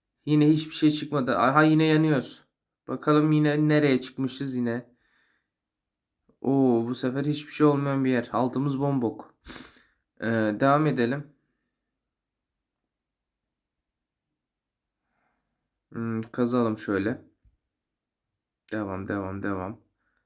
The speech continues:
Şöyle yine kazalım. Biraz ileri, fazla biraz ileri gidelim ki bulabiliriz. Yine hiçbir şey çıkmadı. Adam akıllı yine düptüz kazalım bari.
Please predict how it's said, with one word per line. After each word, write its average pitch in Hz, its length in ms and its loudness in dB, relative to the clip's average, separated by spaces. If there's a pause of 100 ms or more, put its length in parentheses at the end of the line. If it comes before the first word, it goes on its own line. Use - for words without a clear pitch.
(560)
Şöyle 139 280 0
yine 120 240 0
kazalım. 113 640 -2
Biraz 113 280 -2
ileri, 113 260 0
fazla 117 420 0
biraz 123 240 2
ileri 135 280 4
gidelim 165 400 2
ki 170 300 -8 (720)
bulabiliriz. 147 540 2
Yine 160 420 2 (320)
hiçbir 160 300 -6
şey 139 200 0
çıkmadı. 131 540 -4
Adam 120 300 0
akıllı 113 300 -2
yine 120 300 0
düptüz 117 340 -8
kazalım 117 480 -2
bari. 95 280 -2